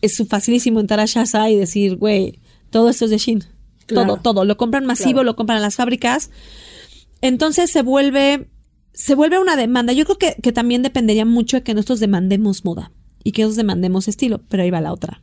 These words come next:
Speaker 1: que es muy caro. Entonces,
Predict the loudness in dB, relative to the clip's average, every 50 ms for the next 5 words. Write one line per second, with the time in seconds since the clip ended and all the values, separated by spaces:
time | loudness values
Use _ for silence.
0 | _ _ -10 -8 -6 -4 -4 -4 -4 -4 -6 -8 -8 -10 -16 -20 _ _ _ _
1 | _ _ _ -20 -20 -20 -20 -20 -20 -20 -20 -20 -20 -20 -18 _ -2 0 0 2
2 | 2 0 0 0 0 0 0 0 -2 -4 -6